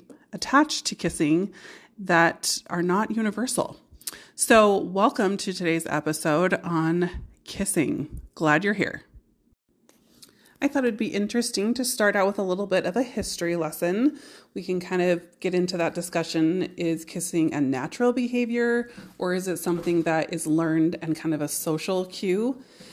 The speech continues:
If you look at psychology today dot com, they have a really interesting article called The History of Kissing. So I'm gonna reference some of the article here.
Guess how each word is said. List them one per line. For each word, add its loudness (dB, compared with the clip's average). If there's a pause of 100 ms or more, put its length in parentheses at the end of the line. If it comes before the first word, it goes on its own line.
(140)
If -6
you -2
look -2
at 2
psychology -2
today 0
dot 0
com, -2
they -2
have -6
a -8
really -4
interesting -2
article -4 (300)
called 2
The 2
History -4
of -4
Kissing. -4 (340)
So -4
I'm 2
gonna 0
reference 0
some 0
of -2 (500)
the 0 (220)
article -2
here. -2